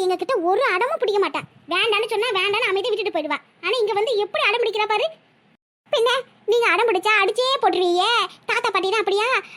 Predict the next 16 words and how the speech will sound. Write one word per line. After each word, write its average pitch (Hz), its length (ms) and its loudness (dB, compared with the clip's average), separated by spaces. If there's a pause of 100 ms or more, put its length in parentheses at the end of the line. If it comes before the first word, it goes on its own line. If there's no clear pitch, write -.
(120)
அடம் 403 160 2
பிடிச்சனாலும் 392 400 2
அடிக்க 427 220 0
மாட்டாங்க, 415 320 0
திட்ட 440 200 -2
மாட்டாங்க, 415 300 0
கொஞ்சுவாங்கல்ல. 427 460 2 (440)
கேட்டதை 440 320 0
வாங்கி 453 200 2
கொடுத்துருவோம். 415 460 0 (240)
அதனாலதான் 381 420 2
பேர 415 200 4
பிள்ளைக்கு 415 260 0
எங்க 415 120 2
மேல 480 200 2
பாசமா 453 260 0